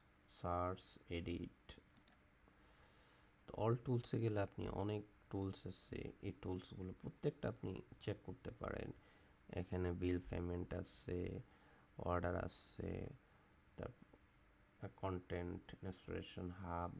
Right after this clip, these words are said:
লিড সেন্টার, ফেস পোস্ট প্ল্যানার, সব মানে Facebook মেটার যত ধরনের টুলস আছে সব টুলস এখানে দেওয়া আছে।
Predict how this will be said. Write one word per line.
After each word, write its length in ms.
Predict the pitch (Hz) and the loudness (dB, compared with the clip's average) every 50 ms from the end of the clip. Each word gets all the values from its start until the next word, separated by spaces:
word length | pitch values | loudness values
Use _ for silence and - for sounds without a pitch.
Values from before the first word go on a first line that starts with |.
| - - | -6 -2
লিড 240 | 90 87 90 85 - - - | 0 0 0 -2 -4 -6 -4
সেন্টার, 840 | 87 90 90 90 - - - - 85 87 87 90 - - - - - - - - - - - - | -2 -2 -2 -2 -4 -6 -6 -4 -4 -4 -4 -6 -8 -12 -18 -20 -20 -20 -20 -20 -20 -20 -14 -10
ফেস 180 | - 90 85 - - - | -6 -6 -6 -8 -10 -10
পোস্ট 340 | - - - - - - - - - | -8 -6 -6 -6 -8 -10 -14 -10 -4
প্ল্যানার, 640 | 90 87 87 87 90 90 - - - - - - - - - - - - - - - - - - - | 0 0 0 0 0 -2 -2 -4 -6 -8 -14 -20 -20 -20 -20 -20 -20 -20 -20 -20 -20 -20 -20 -4 2
সব 360 | 104 101 101 101 101 98 95 87 - | 4 4 6 6 4 4 2 0 -2
মানে 200 | 92 90 92 92 - - | -4 -4 -4 -4 -2 0
Facebook 440 | 98 95 95 123 - 101 - - 104 | 0 0 0 0 -4 -6 -4 -2 -2
মেটার 440 | 101 98 95 95 92 - 95 90 92 107 | 0 2 2 2 2 2 2 2 0 0
যত 360 | - - 98 98 - 110 104 | 0 0 0 0 2 0 0
ধরনের 460 | 98 107 98 95 95 92 92 95 95 95 - - - - | 2 2 2 2 2 2 0 0 -2 -2 -4 -10 -8 -2
টুলস 320 | - 104 104 101 - - | 2 2 2 2 0 -2
আছে 200 | 101 - - - - | -6 -8 -8 -10 -10
সব 300 | - - - 104 98 95 - - - - - - - | -4 0 2 2 2 2 0 -6 -12 -12 -12 -8 -6
টুলস 320 | - 98 92 98 - - | -4 -2 -2 -2 -4 -4
এখানে 300 | - - 98 90 87 - - 92 | -4 -2 0 0 0 -2 -2 0
দেওয়া 280 | 90 87 85 87 87 90 | 2 2 2 2 2 0
আছে। 320 | 92 87 - - - - | -2 -6 -8 -10 -10 -10